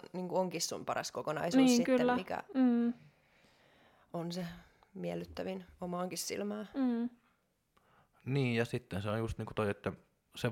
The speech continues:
Speaker 3: se vaihtuu niinku tosi niinku paljon monta kertaa, tai niinku aika nopeasti myös, että mä muistan just niinku, kun toi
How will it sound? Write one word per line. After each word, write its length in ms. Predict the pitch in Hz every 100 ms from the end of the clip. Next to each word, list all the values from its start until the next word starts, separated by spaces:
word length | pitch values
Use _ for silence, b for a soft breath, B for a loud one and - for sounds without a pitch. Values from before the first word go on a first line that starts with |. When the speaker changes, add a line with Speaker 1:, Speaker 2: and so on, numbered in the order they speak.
| 101
Speaker 3:
se 160 | - 127
vaihtuu 360 | 90 - 120
niinku 160 | 117 -
tosi 300 | - 131 113
niinku 200 | 104 98
paljon 500 | - 110 101 90 85
monta 320 | 82 90 92
kertaa, 460 | - 87 - 92 80 - 87 -
tai 140 | 98 87
niinku 180 | 92
aika 280 | 95 92 95 -
nopeasti 540 | 82 95 - 95 - 85
myös, 240 | 85 87
että 120 | 95
mä 40 | 92
muistan 360 | 95 95 98
just 140 | 90 -
niinku, 160 | 95 90 -
kun 180 | 90
toi 300 | - 95 87